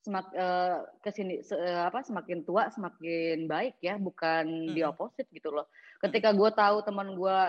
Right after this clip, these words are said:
Speaker 1: dulunya baik seperti apa sama gue, ternyata gue berpikir kayak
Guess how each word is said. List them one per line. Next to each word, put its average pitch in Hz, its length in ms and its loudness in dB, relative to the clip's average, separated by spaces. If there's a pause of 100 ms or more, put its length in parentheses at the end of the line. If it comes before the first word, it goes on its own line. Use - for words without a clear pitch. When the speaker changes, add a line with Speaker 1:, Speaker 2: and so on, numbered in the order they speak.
Speaker 1:
dulunya 180 320 -2
baik 175 300 0
seperti - 340 -10
apa 160 300 -4
sama 156 240 -6
gue, 170 260 0
ternyata 208 240 -2
gue 254 140 0 (100)
berpikir 226 300 -6
kayak 190 240 -2